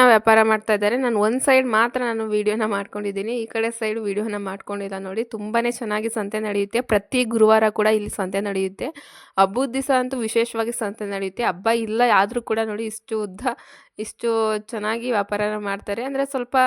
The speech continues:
ಬೆಳಗ್ಗೆ ಹೊತ್ತು ಸ್ವಲ್ಪ ರೇಟೇ, ಹಾಗೆ ಸಾಯಂಕಾಲ ಹೋದ್ರೆ ಪರವಾಗಿಲ್ಲ, ಸ್ವಲ್ಪ ರೇಟ್ ಕಮ್ಮಿ ಆಗಿರುತ್ತೆ. ಹಾಗಾಗಿ ತರಕಾರಿ ತಗೊಳಂಗಿದ್ರೆ ಸ್ವಲ್ಪ ಸಾಯಂಕಾಲನೇ ಜನ ಸೇರೋದು, ಇವಾಗ ಸ್ವಲ್ಪ ಕಮ್ಮಿನೇ. ನೋಡ್ಬೋದು ಎಲ್ಲೋ ಇಲ್ಲೋ ಒಬ್ಬೊಬ್ರು ಏನೋ ಇದ್ದಾರೆ ಅಷ್ಟೇ ಸಂತೆಗೆ ಬರೋರು. ಇನ್ನು ಸಾಯಂಕಾಲ ನೋಡಿ ತುಂಬಾ ಸಂ-, ಜನ ಇರ್ತಾರೆ, ಓಡಾಡಕ್ಕೂ ಆಗಲ್ಲ, ಅಷ್ಟು ಗಚ್ಚಿ ಪಿಚ್ಚಿ ಅನ್ನಿಸ್ತಾ ಇರುತ್ತೆ.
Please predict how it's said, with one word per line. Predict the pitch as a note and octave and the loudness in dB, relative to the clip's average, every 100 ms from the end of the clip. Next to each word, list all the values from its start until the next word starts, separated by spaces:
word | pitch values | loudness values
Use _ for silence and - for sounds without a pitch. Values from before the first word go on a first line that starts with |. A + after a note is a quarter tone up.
| A#3 | 2
ಬೆಳಗ್ಗೆ | G3+ G#3 A3 B3+ | -2 -2 2 0
ಹೊತ್ತು | B3+ | 0
ಸ್ವಲ್ಪ | B3+ A#3+ A#3 B3+ | 0 -2 0 0
ರೇಟೇ, | A3 B3 B3 | 0 0 -2
ಹಾಗೆ | C#4+ B3 A#3+ | -2 -2 -4
ಸಾಯಂಕಾಲ | B3+ G#3+ A#3 C4+ B3+ | -2 -4 -2 0 2
ಹೋದ್ರೆ | A#3+ C4 | 0 -2
ಪರವಾಗಿಲ್ಲ, | A#3+ G#3+ G#3+ A3 A3 | -2 0 0 -2 -6
ಸ್ವಲ್ಪ | - G3+ G#3 | -6 -10 -6
ರೇಟ್ | G3+ G#3+ A3 | -6 -6 -6
ಕಮ್ಮಿ | G#3+ G#3 A3 | -8 -6 -4
ಆಗಿರುತ್ತೆ. | A#3 A3 G#3+ G#3 G#3 B3 - - - - | -4 -4 -6 -6 -8 -12 -12 -20 -20 -4
ಹಾಗಾಗಿ | A3 A#3 B3 B3+ | -4 -2 -6 -2
ತರಕಾರಿ | A3 G3+ A3+ A#3+ | -4 -2 -2 0
ತಗೊಳಂಗಿದ್ರೆ | B3 A3+ A3+ A3+ A3+ A3+ B3+ | 0 0 0 -2 -4 -4 -4
ಸ್ವಲ್ಪ | B3 G#3 | -4 -4
ಸಾಯಂಕಾಲನೇ | A#3+ A3 G#3+ A#3+ B3 B3+ A#3 | 0 0 2 2 2 2 -2
ಜನ | G3+ G3+ A3 | -2 -4 -2
ಸೇರೋದು, | A3+ G#3+ G#3+ | -2 -2 -4
ಇವಾಗ | G3+ G3+ G#3+ | -2 -4 -2
ಸ್ವಲ್ಪ | A3 G#3+ | -4 -4
ಕಮ್ಮಿನೇ. | A3+ G#3+ G3 A3 A3+ G3 C#4+ _ _ _ | -6 -6 -6 -4 -4 -6 -10 _ _ _
ನೋಡ್ಬೋದು | A#3 A#3+ B3 A#3 B3 | 0 0 2 2 2
ಎಲ್ಲೋ | B3 G3+ A3 A#3 | 0 0 0 0
ಇಲ್ಲೋ | A#3 A3 A3+ A3 | 0 0 2 2
ಒಬ್ಬೊಬ್ರು | G3+ G#3+ G#3 | 2 2 4
ಏನೋ | G#3 G#3 | 2 2
ಇದ್ದಾರೆ | G#3+ G3+ G#3 | -2 -2 -2
ಅಷ್ಟೇ | G3 - G#3 | -2 -6 -8
ಸಂತೆಗೆ | G#3+ F#3+ G3+ | -6 -6 -6
ಬರೋರು. | G3+ G3 F#3+ B3 | -4 -2 0 -2
ಇನ್ನು | B3 B3 | -2 -2
ಸಾಯಂಕಾಲ | A3+ A3 B3 B3 | 0 0 -2 -2
ನೋಡಿ | A#3+ A3 B3 | -2 -2 -4
ತುಂಬಾ | - G#3 G#3+ A3+ A#3 A#3 | -6 -12 -6 2 2 2
ಸಂ-, | A#3 G3+ G#3 | -2 -8 -8
ಜನ | G3+ G3+ | -6 -4
ಇರ್ತಾರೆ, | A3 A3 - G#3 A#3+ | -4 -6 -6 -4 -2
ಓಡಾಡಕ್ಕೂ | G3+ A3 A3+ A3+ A3+ | -2 0 0 -2 -2
ಆಗಲ್ಲ, | G3+ G#3 G3+ | -2 -2 -4
ಅಷ್ಟು | - - G#3+ | -6 -6 -6
ಗಚ್ಚಿ | G3 - | -6 -8
ಪಿಚ್ಚಿ | G3+ A3 G#3+ | -12 -10 -6
ಅನ್ನಿಸ್ತಾ | G#3 G#3 - G3 | -6 -8 -6 -4
ಇರುತ್ತೆ. | G3 G3+ G3 A3 | -4 -8 -10 -12